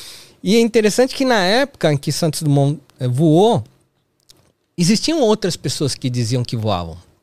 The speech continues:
E, e o interessante é que na hora de mostrar, ninguém mostrava. Então Santos Dumont foi o cara que chegou lá e falou assim, "Não, eu vou conseguir fazer,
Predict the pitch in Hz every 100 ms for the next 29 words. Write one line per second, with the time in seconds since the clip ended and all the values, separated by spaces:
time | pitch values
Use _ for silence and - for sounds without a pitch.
0 | _ _ - - - - _ - 170 185
1 | 190 175 - 175 175 202 214 196 185 240
2 | 262 - - 208 196 190 254 220 226 208
3 | - 214 262 233 233 302 262 151 143 123
4 | 110 98 - - _ - - - - 170
5 | - 240 - 262 - 247 247 - 285 285
6 | 254 254 269 285 - 262 233 233 247 311
7 | 302 - 339 320 277 247 202 120 - 131
8 | 147 170 - 214 196 180 - 202 151 165
9 | 220 277